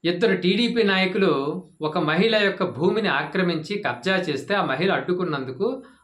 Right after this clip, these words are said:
ఆ మహిళను నడి రోడ్డు మీద వివస్త్రణ చేసి ఈడ్చుకెళ్లారంటే ఈ తాలిబాన్ దొంగల పార్టీ, తెలుగుదేశం పార్టీయా? ఈ తెలుగుదేశం పార్టీని స్థాపించినందుకు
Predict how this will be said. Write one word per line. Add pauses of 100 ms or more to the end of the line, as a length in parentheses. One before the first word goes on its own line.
ఆ
మహిళను
నడి
రోడ్డు
మీద (420)
వివస్త్రణ
చేసి
ఈడ్చుకెళ్లారంటే (580)
ఈ
తాలిబాన్
దొంగల
పార్టీ,
తెలుగుదేశం
పార్టీయా? (340)
ఈ
తెలుగుదేశం
పార్టీని
స్థాపించినందుకు